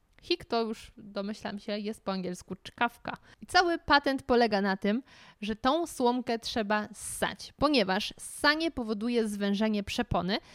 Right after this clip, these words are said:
i siła, którą trzeba włożyć w ssanie tej specjalnej, e, słomki Hick Away, jest czterokrotnie większa niż w przypadku takiej, e, zwykłej słomki i to właśnie to pomaga pozbyć się czkawki.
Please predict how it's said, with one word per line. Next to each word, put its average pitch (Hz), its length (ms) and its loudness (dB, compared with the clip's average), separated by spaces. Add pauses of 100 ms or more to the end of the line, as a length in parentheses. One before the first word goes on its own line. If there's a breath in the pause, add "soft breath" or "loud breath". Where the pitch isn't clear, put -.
(300 loud breath)
i 262 280 0
siła, 233 640 4
którą 220 680 2 (200)
trzeba 226 340 2
włożyć 220 440 2
w - 40 -16
ssanie 220 380 2
tej 190 260 -2
specjalnej, 208 800 0 (480)
e, 190 260 2
słomki 202 420 2
Hick - 240 -4
Away, 185 280 4 (300 loud breath)
jest - 280 -2
czterokrotnie 262 1000 0 (220)
większa 233 520 0
niż 233 240 2
w - 40 -12
przypadku - 480 -4
takiej, 196 580 -4
e, - 60 -12 (340)
zwykłej 196 540 0
słomki 190 440 -4 (380 loud breath)
i 233 60 -12
to 285 100 0
właśnie 233 380 -4
to 254 300 4 (100)
pomaga 208 440 0
pozbyć 175 420 -6
się - 160 -8
czkawki. - 480 -4